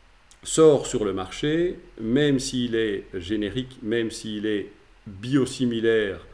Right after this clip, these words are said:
s'il se veut équivalent, il doit démontrer cette équivalence. Donc, c'est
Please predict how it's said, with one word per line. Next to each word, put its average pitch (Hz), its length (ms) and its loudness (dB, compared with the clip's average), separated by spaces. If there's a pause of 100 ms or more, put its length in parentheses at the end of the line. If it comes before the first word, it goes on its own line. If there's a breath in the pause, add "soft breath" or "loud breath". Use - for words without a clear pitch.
(420 loud breath)
s'il 120 520 -4
se - 100 -2
veut 110 340 -2
équivalent, 110 640 -2
il 127 160 2
doit 151 520 -2 (200)
démontrer 151 840 2
cette 123 240 -2
équivalence. 104 640 -4 (180)
Donc, 104 240 -4 (1080 loud breath)
c'est - 520 -4